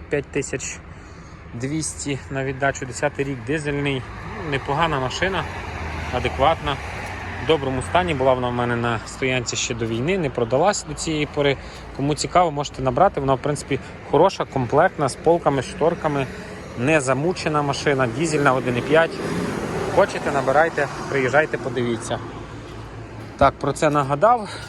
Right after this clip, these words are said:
Далі, далі є Каджар, про який я знімав відео. У нас є Колеос два і п'ять бензин в класному стані, посешний, в дуже гарному стані.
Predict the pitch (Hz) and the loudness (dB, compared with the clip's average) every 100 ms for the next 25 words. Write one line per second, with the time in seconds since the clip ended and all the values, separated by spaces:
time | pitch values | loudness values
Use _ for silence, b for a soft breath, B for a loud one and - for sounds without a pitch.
0 | 143 143 - 147 139 147 127 131 139 - | 2 4 4 -2 2 2 2 -2 -2 -2
1 | 131 175 208 - - 147 143 - 143 143 | 0 4 2 0 -12 -10 -10 -10 -8 -6
2 | 131 139 139 131 143 131 123 127 123 - | -6 -6 -6 -6 -6 -6 -4 -4 -6 -8
3 | - 117 117 - B B B - 123 131 | -12 -6 -6 -8 B B B -10 -4 0
4 | 120 107 120 117 117 110 117 135 202 - | 0 0 -4 -2 -4 -4 -6 -6 -8 -6
5 | 170 - 160 147 - 151 143 - - 143 | -8 -8 -10 -10 -8 -8 -8 -12 -12 -12
6 | - 147 - 135 123 139 135 135 139 131 | -8 -8 -8 -12 -10 -8 -8 -4 -6 -6
7 | 127 - 139 131 | -10 -10 -10 -10